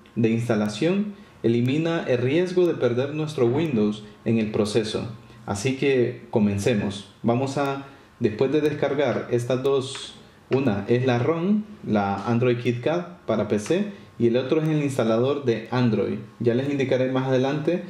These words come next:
en el vídeo, pues, dónde descargarlo. Y es asunto, un asunto de, de juego de niños.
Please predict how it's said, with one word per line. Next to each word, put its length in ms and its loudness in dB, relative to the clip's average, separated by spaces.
en 340 2
el 160 2
vídeo, 400 2
pues, 320 2
dónde 240 2
descargarlo. 760 0
Y 80 2
es 100 0
asunto, 640 0
un 160 -2
asunto 520 0
de, 340 4
de 140 0
juego 340 2
de 100 2
niños. 520 0